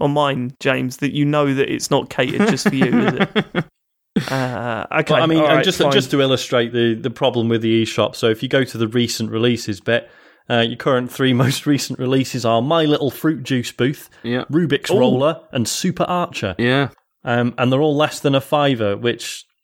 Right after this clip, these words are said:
Speaker 3: is not, you know, not necessarily any sort of mark of quality,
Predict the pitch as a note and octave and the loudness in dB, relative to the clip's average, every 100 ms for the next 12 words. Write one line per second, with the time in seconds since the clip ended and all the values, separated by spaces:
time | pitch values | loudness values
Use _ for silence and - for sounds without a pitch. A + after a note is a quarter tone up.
0 | _ - E3 F#3+ E3+ F3+ A#2+ C3+ F3+ D3+ | _ -6 -2 0 0 0 -2 0 0 0
1 | C#3 - F3 C3 A#2 A2 - A#2 A2 A2 | -4 -2 0 2 0 0 -2 -2 0 0
2 | - G#2 G#2+ G2+ B2+ | 0 -6 -4 -2 -2